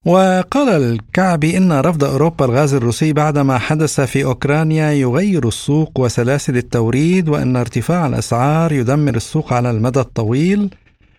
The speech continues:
والمنتجون بحاجة إلى مستهلك سليم وطلب صحي.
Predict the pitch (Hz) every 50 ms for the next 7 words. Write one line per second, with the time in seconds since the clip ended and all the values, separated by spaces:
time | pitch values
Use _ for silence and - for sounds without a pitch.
0 | _ - 170 196 202 208 202 208 202 190 - 208 190 226 233 220 202 151 139 120
1 | - - 165 175 160 170 180 - 180 175 175 151 143 139 139 131 - - - 175
2 | 151 151 160 147 - 139 120 113 - - 127 120 131 143 156 156 156 151 131 117
3 | 110 - 143 143 151 147 135 139 139 135 131 131 127 - - - - - 202 185
4 | - - - 120 104 95